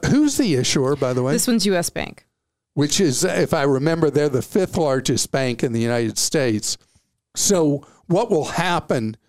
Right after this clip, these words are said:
Speaker 1: is a bank will, behind the scenes, be negotiating whether they're gonna be with Visa or MasterCard. And they'll do these switches,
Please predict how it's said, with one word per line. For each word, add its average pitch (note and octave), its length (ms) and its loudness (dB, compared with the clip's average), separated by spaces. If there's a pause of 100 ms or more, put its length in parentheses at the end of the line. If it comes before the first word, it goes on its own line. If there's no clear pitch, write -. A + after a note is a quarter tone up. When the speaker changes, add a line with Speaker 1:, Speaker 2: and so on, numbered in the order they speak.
(260)
Speaker 1:
is D3 240 2
a D#3 60 0
bank F3+ 500 -2
will, D#3 240 2
behind D#3 520 -2
the B2 100 0
scenes, C#3+ 580 0
be D3 220 0
negotiating B2 1120 0 (440)
whether D3 280 2
they're D#3 160 2
gonna D#3+ 220 0
be C#3+ 180 0
with C#3+ 160 2
Visa C3+ 360 2
or B2 40 0
MasterCard. D3 760 -2
And C3 100 -2
they'll C3+ 180 0
do F3 260 0
these E3 280 0
switches, D#3 840 0